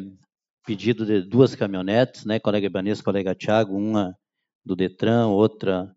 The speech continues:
é, lá da Casa Civil, uma pra rede,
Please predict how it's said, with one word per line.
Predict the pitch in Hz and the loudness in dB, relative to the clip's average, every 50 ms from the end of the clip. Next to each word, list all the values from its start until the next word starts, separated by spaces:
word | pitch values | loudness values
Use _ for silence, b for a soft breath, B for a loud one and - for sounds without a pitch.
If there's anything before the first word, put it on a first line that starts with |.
| _ _ _ _ _ _ _ _ _ - | _ _ _ _ _ _ _ _ _ -8
é, | - 95 95 90 87 | -4 -2 -2 -2 -2
lá | 101 101 98 | -2 -2 -2
da | 98 95 | -2 -2
Casa | - 101 98 92 92 | -2 -2 -2 -2 -4
Civil, | 87 - - 98 87 87 95 120 127 127 127 120 - _ _ _ _ _ _ | -6 -8 -6 -6 -2 2 6 6 6 6 4 0 -6 _ _ _ _ _ _
uma | 98 101 104 107 107 104 101 98 92 98 95 _ _ _ _ _ _ _ _ _ _ _ - | -8 -6 -4 -2 -2 0 0 0 -2 -4 -8 _ _ _ _ _ _ _ _ _ _ _ -2
pra | - 104 104 107 107 104 101 95 95 - - _ _ _ _ _ _ _ _ _ _ _ _ _ _ - - _ _ | 2 4 6 6 6 4 2 0 -4 -8 -16 _ _ _ _ _ _ _ _ _ _ _ _ _ _ -20 -20 _ _
rede, | - 101 101 113 113 113 104 104 113 107 104 101 98 95 92 | -2 2 4 6 6 6 6 4 4 4 4 4 2 0 -2